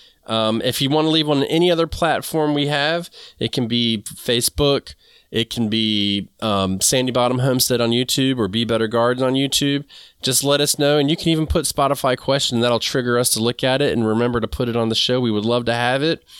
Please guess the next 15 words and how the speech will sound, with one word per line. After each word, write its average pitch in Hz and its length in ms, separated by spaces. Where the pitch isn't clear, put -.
We 110 140
enjoy 113 380
answering 113 380
your 110 100
questions 131 420
of 131 160
any 226 280
type, 82 340
even 247 360
feedback. 92 760
We'll 104 140
talk 95 260
about 87 320
it. 85 220
Um, 110 540